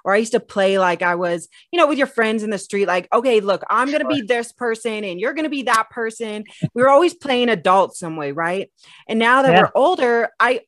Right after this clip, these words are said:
Speaker 1: I don't know why, but sometimes I still get those flashbacks of, like, am I still playing adult?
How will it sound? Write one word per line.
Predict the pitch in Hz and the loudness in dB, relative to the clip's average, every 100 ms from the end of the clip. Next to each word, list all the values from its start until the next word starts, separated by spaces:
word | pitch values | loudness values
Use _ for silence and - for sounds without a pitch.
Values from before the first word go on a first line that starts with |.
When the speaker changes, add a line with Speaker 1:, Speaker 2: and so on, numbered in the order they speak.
| _ - | _ -6
Speaker 1:
I | 196 302 | -2 -2
don't | 415 403 | -2 -4
know | 381 | -4
why, | 247 196 202 247 | -2 0 0 -2
but | 240 | -6
sometimes | - 226 254 269 | -6 -12 -10 -6
I | 254 | -6
still | 208 220 | -6 -8
get | 208 | -8
those | 220 202 - | -6 -8 -8
flashbacks | - 170 196 - 214 214 | -2 -2 -2 -2 -4 -4
of, | 208 175 | -10 -6
like, | 180 175 _ _ _ _ _ _ _ _ _ - | -4 -4 _ _ _ _ _ _ _ _ _ -4
am | 220 | 2
I | 226 | 2
still | 277 - 247 254 | 2 0 0 0
playing | - 220 214 226 | -4 -8 -4 -4
adult? | 180 165 165 240 359 | -2 -2 0 -2 -6